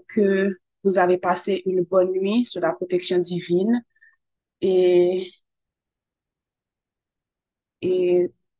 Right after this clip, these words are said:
préparons-nous à offrir cette journée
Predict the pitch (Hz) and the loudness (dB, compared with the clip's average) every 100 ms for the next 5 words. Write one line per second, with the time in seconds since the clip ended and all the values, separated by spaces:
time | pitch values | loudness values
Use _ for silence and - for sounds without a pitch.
0 | - 214 - 196 196 190 202 202 226 - | -4 -2 2 4 4 2 2 0 -4 -8
1 | _ - 175 180 190 180 - 208 208 202 | _ -10 -6 -4 -2 -4 -6 -4 0 2
2 | 202 - _ _ _ _ - - 180 180 | 0 -2 _ _ _ _ -10 -4 -4 -2
3 | 190 190 196 190 | 0 2 2 0